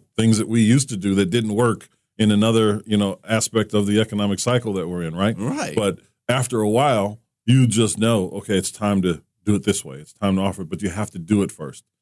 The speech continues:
Speaker 1: You have
Speaker 2: Yeah,
Speaker 1: to do
Speaker 2: you
Speaker 1: it
Speaker 2: do.
Speaker 1: first.
Speaker 2: And, and the plan, do, review thing, you can do it in any order you want.
Speaker 1: That's right.
Speaker 2: You can, you can do it,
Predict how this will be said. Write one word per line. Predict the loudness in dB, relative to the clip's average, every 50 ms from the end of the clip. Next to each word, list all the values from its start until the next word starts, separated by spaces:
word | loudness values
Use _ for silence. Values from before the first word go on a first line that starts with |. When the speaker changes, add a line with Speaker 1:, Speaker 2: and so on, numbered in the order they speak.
| _ _ _ _ _ _ _ -4
Speaker 1:
You | 0
have | 0 2
Speaker 2:
Yeah, | 2
Speaker 1:
to | 0 0
do | 0 0
Speaker 2:
you | 0 2
Speaker 1:
it |
Speaker 2:
do. | 4 4 4 4 4
Speaker 1:
first. | 2 0
Speaker 2:
And, | -2 -2 -4 -4
and | -2 -2 -2
the | -2
plan, | -4 -4 -2 0 2 2 2
do, | 2 2
review | 2 0 0 0 0 0 0 0
thing, | -2 -2 -6 -6 -6 -6 -8 -8 -4
you | 0 2 2
can | 2 0 0 2
do | 2 2 2
it | 2
in | 2 2 2
any | 2 2 2 2
order | 2 4 2 2 0
you | 0 -4 -4 -6
want. | -8 -10 -10 -12 -8 -4
Speaker 1:
That's | -4 -2 0 0
right. | -2 -2 -4 -6 _ _
Speaker 2:
You | 0 2 2
can, | 4 2 2 0 0 -4 -10 -16 _
you | -2 -2 0
can | 2 2 0 2 2
do | 2 2 4 4 4
it, | 2 0 -6 -12 -20